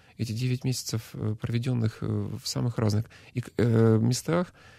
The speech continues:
из которых каждый день вырванный вот, а в отдельности является, ну, событием, которое можно описывать очень долго. Это очень насыщенные, э, девять месяцев, и, скажу честно, я бы очень не хотел бы, э, повторять некоторые из этих дней.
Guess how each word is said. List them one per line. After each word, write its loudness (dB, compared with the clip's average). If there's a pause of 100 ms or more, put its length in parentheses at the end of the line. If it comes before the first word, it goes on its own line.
(360)
из -4
которых 2
каждый 2
день 6
вырванный 4
вот, -2
а 0
в 0
отдельности 2 (320)
является, 4 (180)
ну, -2
событием, 2
которое 2
можно 4
описывать -2
очень -2
долго. -2 (400)
Это -2
очень 2
насыщенные, 2
э, -2
девять 0
месяцев, -6 (120)
и, -2 (540)
скажу 0
честно, 0
я 2
бы 2
очень -4
не -4
хотел 0
бы, -2
э, -4 (560)
повторять 2
некоторые 0
из -2
этих -8
дней. -8